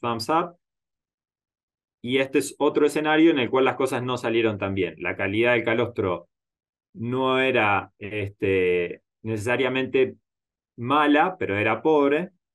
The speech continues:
¿Sí? Tenía cuarenta y cinco gramos por litro de inmunoglobulina G, es decir, el calostrómetro quedó mostran-, flotando en la parte amarilla, o si midieron los Brix, dieron por debajo del, del veintidós por ciento.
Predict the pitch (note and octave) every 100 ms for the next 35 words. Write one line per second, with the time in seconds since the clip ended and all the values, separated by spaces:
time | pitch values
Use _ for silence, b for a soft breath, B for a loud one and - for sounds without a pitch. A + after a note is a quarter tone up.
0 | _ _ _ _ _ _ - A#2+ A2 G2+
1 | A2 G2+ G2+ G2 B2+ A#2 G#2+ G#2+ A2+ A#2
2 | A2+ G#2 G#2 _ - G2+ A#2+ C3+ C#3 C#3+
3 | D#3+ E3+ - F#2+ F#2+ G2 A2 G2+ G2 G2
4 | G#2 A2+ B2 D#3+ C3 G2+ F#2+ A#2+ G2+ F#2+
5 | F#2 F#2 B2 A#2+ A2 F#2+ A2 A2+ G#2 A#2
6 | A#2+ B2 - - G#2+ G2 A#2+ A#2+ A2+ A2
7 | G#2 F#2+ F#2 A2+ A2 G#2+ C3 D#3 B2+ D3
8 | F3 _ _ _ _ _ _ _ - B2
9 | C3 B2 G2 G#2 A#2 A#2 A2+ G#2 C3 C#3
10 | - A2+ G#2 G#2+ G2 G2+ F#2+ F#2+ A2 B2
11 | - G#2+ F#2 F2 E2+ - F#2 F2 F2 F2+
12 | G2+ A2+ A2+ A2 D3+ C3 B2+ F3